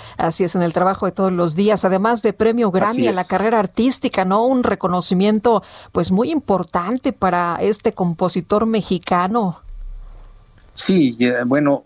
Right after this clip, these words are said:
Speaker 2: como líder, como presidente de la Sociedad de Autores y Compositores, creo que se equipara con los mejores del mundo y, eh, recibió muchísimos, muchísimos homenajes y ahorita lamento precisamente que,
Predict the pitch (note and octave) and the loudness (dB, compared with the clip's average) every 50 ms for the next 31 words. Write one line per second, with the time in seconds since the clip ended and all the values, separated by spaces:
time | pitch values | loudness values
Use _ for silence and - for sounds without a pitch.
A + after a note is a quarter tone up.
0 | _ - - A#2+ A#2 A#2 A#2 B2 C3+ D3 E3 E3 D#3 F#3 F#3+ E3+ - - B2 A2 | _ -4 -2 0 0 2 2 2 2 2 2 2 2 0 0 0 -2 -2 -2 0
1 | G#2+ G#2+ G#2+ G2+ - - A2 G#2 - A#2+ A#2 B2 C3 - D3 C3+ A#2+ A2+ G#2+ - | 0 0 0 -2 -2 -4 -6 -4 0 0 2 2 2 2 0 0 0 0 -4 -4
2 | - G#2+ - B2 A#2+ B2+ B2 - C#3 C3 C3 - - - A#2+ A2+ - A#2 - - | -8 -6 -2 0 0 0 0 0 -2 -2 -2 -4 -4 -4 -4 -4 -4 -8 -10 -10
3 | _ - C#3 C3+ C3+ C#3+ C#3 - - - B2+ B2+ B2+ B2+ - - B2+ A2+ - - | _ -2 0 0 0 0 -2 -4 -2 0 2 2 2 0 0 -2 -4 -4 -2 -2
4 | A2 G#2+ A2 G#2 - A#2 - - A#2+ A#2 A2+ A#2 - - A2 G#2 G#2 G#2 G#2 G#2 | -2 -2 0 0 -2 -4 -2 0 -2 -2 -2 -4 -4 -4 -6 -6 -6 -8 -10 -8
5 | G2+ - A#2+ A#2 A#2 G#2+ G2+ G2+ G#2 G#2+ B2+ C#3 D3 C#3 A#2+ G#2+ G#2+ A2+ C3+ _ | -4 -2 -2 -2 -2 -2 -2 -4 -2 0 2 2 2 2 2 2 0 -2 -2 _
6 | _ - - - - - - - _ _ - - B2 C3 C3 C3+ C#3+ C#3+ D3 B2 | _ -20 -20 -20 -20 -20 -20 -20 _ _ 0 2 4 4 4 4 4 2 -2 -4
7 | A#2+ B2 C#3 C3+ - - E3 D3+ F#3 G3 G3 F#3 E3 C#3+ C3 - - - E3 - | -4 -4 -4 -2 0 -2 0 2 2 2 2 2 2 2 0 0 0 -2 -2 -2
8 | - - - A#2 A2+ G#2+ G2+ G2+ A2+ A#2 A2 - D#3 D#3 - - A#2+ A2+ A#2 - | -4 -2 0 0 0 0 0 0 0 0 2 2 0 0 0 0 -2 -4 -4 -4
9 | - A2+ A2 A#2 B2 C3+ C#3 C#3 - - C3+ C#3+ - - _ _ _ _ _ _ | -6 -8 -4 0 0 0 0 0 -2 -2 -2 -4 -4 -8 _ _ _ _ _ _
10 | _ _ - - - - - B2 C3 C3 B2+ C3 C3+ C3+ C3+ C3+ - _ _ _ | _ _ -20 -16 -6 -2 2 4 4 4 6 6 6 6 4 4 2 _ _ _
11 | _ _ - C3+ C3 C3 C#3 C#3+ D3+ D3+ _ - - D#3 C#3+ C3 A#2+ A#2+ C3 D3 | _ _ -2 -2 0 2 2 2 2 0 _ -2 -2 0 0 0 0 2 2 4
12 | E3 F3 F3 D#3+ _ - - G#2+ - - A2+ A2 - C3 A#2+ - - B2 B2+ B2+ | 4 2 2 -2 _ -6 -8 -6 -4 -4 -6 -2 0 0 0 0 0 0 2 2
13 | B2 B2 - - - - B2 A#2 A2+ | 0 0 -2 -4 -2 0 0 0 0